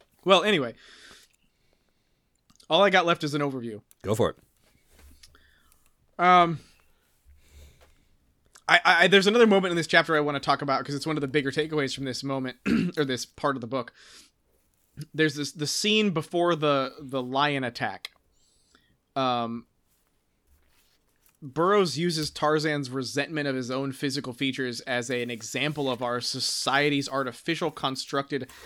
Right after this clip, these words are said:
Speaker 1: uh, ideal body images, or ideal, the i-, ideal of body image.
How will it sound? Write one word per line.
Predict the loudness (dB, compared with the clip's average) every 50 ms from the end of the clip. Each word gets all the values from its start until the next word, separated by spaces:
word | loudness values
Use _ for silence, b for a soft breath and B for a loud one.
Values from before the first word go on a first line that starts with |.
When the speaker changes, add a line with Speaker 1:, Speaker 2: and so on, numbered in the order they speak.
| B B B B B _
Speaker 1:
uh, | 0 2 4 4 4 2
ideal | 0 -2 0 0 0 0 0 0
body | 0 0 0 2 0 -2 -4
images, | -8 -10 -12 -14 -16 -18 -18 -16 -18 -18 -20 _ _ -12
or | -8 -6
ideal, | -6 -4 -4 -4 -6 -6 -6
the | -8 -6 -4
i-, | -4 -4 -4 -4 -2
ideal | -4 -4 -2 0 2 2 2 2
of | 2 0 0 0 0 0
body | 2 2 2 0 -2 -6
image. | -10 -12 -12 -14 -14 -16 -18